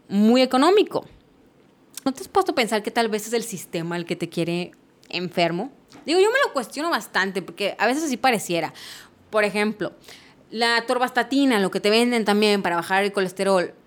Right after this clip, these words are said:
se ha visto que tiene un daño tremendo a nivel neurológico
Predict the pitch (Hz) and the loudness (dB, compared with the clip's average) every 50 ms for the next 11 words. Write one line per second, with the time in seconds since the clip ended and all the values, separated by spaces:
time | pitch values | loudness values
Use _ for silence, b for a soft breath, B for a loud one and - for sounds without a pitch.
0 | - 202 - - 269 262 269 285 285 269 - 285 269 - 226 202 220 220 226 233 | -18 -8 -2 0 2 2 4 4 2 0 0 -2 -2 -2 -2 0 0 0 2 0
1 | 233 233 226 220 220 208 208 214 226 233 226 - - - _ _ _ _ _ _ | 0 0 0 0 0 0 0 0 -2 -4 -6 -8 -10 -20 _ _ _ _ _ _
2 | _ - - 208 185 180 175 185 202 220 233 233 233 220 220 226 - 180 180 175 | _ -14 -8 -4 -4 -2 -2 0 0 0 2 2 0 0 0 0 0 -2 -2 0
3 | 175 175 185 190 185 170 165 156 156 165 170 165 - - 143 - - - | 0 0 0 0 0 0 0 0 0 -2 -2 -2 -6 -14 -18 -18 -18 -20